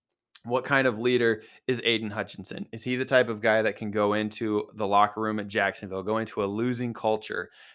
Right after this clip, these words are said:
and help them turn things around? Or is he just a guy that's really good at getting to the quarterback?" Because if you're, if you're Jacksonville and you're picking number one, you don't just want the most talented person. You want someone that's going to help you turn your franchise around.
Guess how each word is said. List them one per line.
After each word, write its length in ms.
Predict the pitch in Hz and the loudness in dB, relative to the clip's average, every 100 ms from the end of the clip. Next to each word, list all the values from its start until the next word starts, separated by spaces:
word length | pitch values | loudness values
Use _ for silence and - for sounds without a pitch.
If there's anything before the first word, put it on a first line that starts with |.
| _ | _
and 140 | 117 104 | -6 -2
help 320 | - 123 - | 2 2 2
them 200 | 117 107 | -2 -2
turn 340 | - 113 107 | -4 -4 -2
things 320 | 104 104 101 90 | -4 -6 -4 -4
around? 440 | 92 90 - - _ _ _ _ | -4 -4 -6 -14 _ _ _ _
Or 280 | 190 196 185 | 8 10 8
is 100 | 170 | 4
he 120 | 180 | -2
just 260 | 139 139 151 | -2 -4 -4
a 40 | |
guy 260 | 127 98 107 | -2 0 0
that's 180 | 113 117 | -2 -4
really 160 | 113 | -4
good 140 | 113 113 | -2 -4
at 80 | |
getting 180 | 113 113 | -6 -10
to 140 | 110 120 | -10 -10
the 60 | |
quarterback?" 500 | - 165 92 - - _ _ _ _ | -6 -6 -6 -10 -16 _ _ _ _
Because 280 | 131 156 143 | 0 2 4
if 160 | 143 147 | 2 2
you're, 340 | 180 208 208 - | 4 4 2 0
if 140 | 123 | -2
you're 160 | 139 190 | 0 0
Jacksonville 800 | 139 139 143 - 123 107 95 95 117 | 6 6 6 0 -4 -2 -2 -2 -6
and 100 | 113 | -6
you're 120 | 139 | -4
picking 340 | 151 143 123 | -4 -4 -4
number 240 | 117 107 107 | -4 -2 -2
one, 200 | 107 107 | -2 -2
you 120 | 123 | 0
don't 260 | 143 160 | 0 0
just 200 | 151 139 | -4 -6
want 200 | 131 127 | -4 -4
the 60 | 117 | -4
most 280 | 110 107 - | -6 -8 -6
talented 440 | 117 110 104 98 | -4 -4 -6 -8
person. 340 | - 113 - 101 | -4 -4 -4 -6
You 100 | 110 | -4
want 180 | 131 - | -4 -4
someone 260 | 143 135 | -4 -4
that's 160 | 117 - | -6 -6
going 220 | 113 107 | -6 -4
to 100 | 101 | -6
help 260 | 104 107 - | -2 -4 -4
you 120 | 104 | -10
turn 400 | - 110 107 104 | -8 -4 -4 -4
your 160 | 101 | -6
franchise 560 | - 98 95 - 95 92 | -4 -4 -4 -4 -6 -6
around. 340 | 98 95 92 | -6 -6 -8